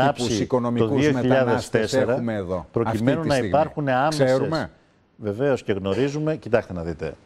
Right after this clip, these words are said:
Speaker 1: ε, οι παράτυποι μετανάστες, οι οποίοι δεν περνάν τα σύνορα,
Speaker 2: Ναι.
Speaker 1: δεν προχωρούν από εδώ και στο εξής, Α,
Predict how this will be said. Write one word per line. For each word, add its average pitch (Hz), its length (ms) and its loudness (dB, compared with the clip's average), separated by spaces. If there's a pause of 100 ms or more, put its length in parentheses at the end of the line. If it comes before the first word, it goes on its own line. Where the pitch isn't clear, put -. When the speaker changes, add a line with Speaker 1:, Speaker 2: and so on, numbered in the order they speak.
(240)
Speaker 1:
ε, 104 100 -6 (580)
οι 107 140 -4
παράτυποι 113 640 2
μετανάστες, 85 920 -4 (580)
οι 104 100 4
οποίοι 110 300 4
δεν 127 360 2
περνάν 92 500 0 (460)
τα 92 100 0
σύνορα, 90 640 -2 (120)
Speaker 2:
Ναι. 98 220 0
Speaker 1:
δεν 113 220 2
προχωρούν 95 580 2
από 85 180 -4
εδώ 92 160 2
και 92 120 -6
στο - 160 -8
εξής, 85 560 -6 (560)
Α, 104 120 4